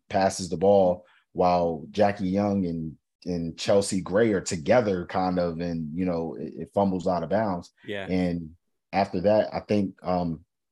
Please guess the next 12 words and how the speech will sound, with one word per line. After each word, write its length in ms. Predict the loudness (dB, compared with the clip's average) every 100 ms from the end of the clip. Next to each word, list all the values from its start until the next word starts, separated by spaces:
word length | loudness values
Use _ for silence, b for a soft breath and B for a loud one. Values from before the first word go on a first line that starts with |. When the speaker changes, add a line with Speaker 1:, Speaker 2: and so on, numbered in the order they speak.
| _
Speaker 1:
Seattle 400 | -4 0 2 2
hit 120 | 0
a 60 | -2
three 460 | -2 -2 -2 -4 -8 _ _ _ _ _
at, 260 | -4 -2 -4
at 140 | -2
that 180 | -2 -2
point. 360 | -4 -6 -8 -16 _ _ _ -6
And 340 | -4 -2 -4
they 180 | -2 -2
end 200 | 0 2
up, 180 | 0